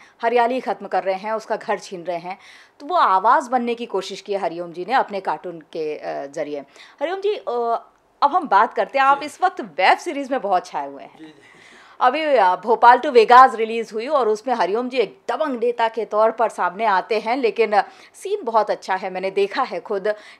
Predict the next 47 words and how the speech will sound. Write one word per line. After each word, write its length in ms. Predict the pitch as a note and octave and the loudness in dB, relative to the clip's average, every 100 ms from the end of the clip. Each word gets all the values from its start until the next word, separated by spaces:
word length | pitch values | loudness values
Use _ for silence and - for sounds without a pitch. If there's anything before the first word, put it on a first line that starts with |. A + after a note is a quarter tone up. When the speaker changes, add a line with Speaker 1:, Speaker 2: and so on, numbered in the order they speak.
| - | -8
Speaker 1:
कि 260 | G#3 G3+ | -6 -2
हरिओम 460 | G3 A#3+ G#3 C4 C4+ | -2 -2 0 0 -2
जी 100 | C#4 | -6
की 140 | C#4+ | -8
बिटिया 300 | B3 A#3+ C#4 | -8 0 0
सीटी 320 | C#4 C4 C4+ | 0 -4 -6
बजाती 400 | C4 A#3+ A#3 A3+ | -2 2 2 2
है 60 | B3+ | -2
और 80 | B3 | -2
सारे 240 | A3 A3 | -2 -2
दोस्त 220 | A3+ A#3 | 2 0
सीटी 200 | A#3+ A3+ | -2 -8
बजाते 260 | A3 G3+ G3+ | -4 -2 -2
हैं, 80 | G3 | -4
हरिओम 220 | F#3+ G#3+ | -6 -8
जी 100 | G#3+ | -6
बंदूक 320 | G3 F#3 C4+ | -6 -6 -6
लेकर 240 | B3+ F#3+ D#3 | -6 -6 -8
सो 180 | G3 | -6
जाते 320 | A3 B3 A#3+ A#3 | 2 2 2 -6
हैं। 100 | - _ - - | -10 _ -20 -12
हरिओम 200 | - F4 | -8 -6
जी, 80 | G4 | -4
उसमें 360 | F#4+ - F#4+ D4+ - - - | -6 -4 -6 -6 -12 -20 2
कॉमेडी 440 | A3 A#3 B3 D#4 | 4 4 0 -2
भी 140 | D#4+ D#4+ | -6 -2
है 80 | F4 | 4
और 200 | D4 A#3+ | 6 6
आप 200 | G#3 G#3 | 4 2
एक 120 | G3 | -4
दबंग 280 | F3+ F#3+ F3 | -6 -6 -8
नेता 260 | F3 A3 | -10 -8
भी 140 | G#3 F#3 | -8 -12
हैं। 160 | F3+ | -16
Speaker 2:
जी, 160 | F3 E3+ | -16 -16
जी। 260 | D#3+ D#3+ - | -16 -18 -14
Speaker 1:
बहुत, 340 | A3+ E4+ - | -8 -8 -6
Speaker 2:
अ, 100 | A3 G3+ - - | -6 -6 -10 -18
अभी 460 | D3 D#3+ E3 D#3+ - | -16 -12 -12 -14 -18
वेब 120 | C3 | -20
सीरीज 320 | C3 D#3+ D#3+ | -20 -20 -18
आई 100 | C#3+ | -16
है 80 | D3+ | -18
भोपाल 280 | E3 C#3 C#3+ | -18 -16 -16
to 100 | D3 | -16
वेगास, 560 | C3 A#2+ C3+ F3+ _ _ | -20 -20 -20 -20 _ _
अ, 200 | A#2+ A#2+ | -20 -20